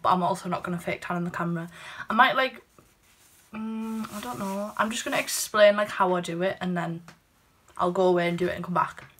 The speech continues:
First thing I wanna do before I do my tan is sort my eyebrows out. All I do is I literally get a makeup wipe, and I am so sad because I'm running out of these, and of course Primark's not open,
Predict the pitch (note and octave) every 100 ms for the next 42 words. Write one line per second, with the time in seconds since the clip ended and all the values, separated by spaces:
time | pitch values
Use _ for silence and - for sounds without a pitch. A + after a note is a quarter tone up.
0 | - - - C4+ C#4 D4+ C#4 C4+ A3+ A#3
1 | G#3 G#3+ F#3+ G3 F#3 - E3+ G3 - -
2 | - _ _ _ _ - - - - A3
3 | - F#3 F3 F3 F3 F3 F3+ F3+ F#3+ -
4 | - - B3+ C4 G#3+ F3+ G3+ G#3+ A3 A#3+
5 | - G3+ F#3+ - - - _ _ - -
6 | A3 A3 - F#3+ F3+ G3 - - _ -
7 | - - - - - G3+ F#3+ F#3+ F#3+ -
8 | B3+ B3 A#3+ A#3 - G3 F#3 F#3 - G3
9 | - G3 G3 F#3 G3 F#3+ F#3+ F3 F3 F3+
10 | F3 F3+ F#3 F3+ - F#3 F3 F3+ - -
11 | _ - - - E3+ E3+ - - - -
12 | - - - - F3 F3 F3+ - B3 A#3+
13 | A#3+ A#3 A#3 B3+